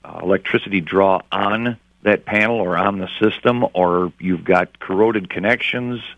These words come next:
or your service just isn't big enough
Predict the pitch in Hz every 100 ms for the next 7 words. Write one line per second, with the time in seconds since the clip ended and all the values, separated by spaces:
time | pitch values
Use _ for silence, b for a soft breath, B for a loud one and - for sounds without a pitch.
0 | _ - - 98 95 92 90 85 - -
1 | 98 104 - 117 104 101 - 104 - 104
2 | 98 85 80 107 107 95 92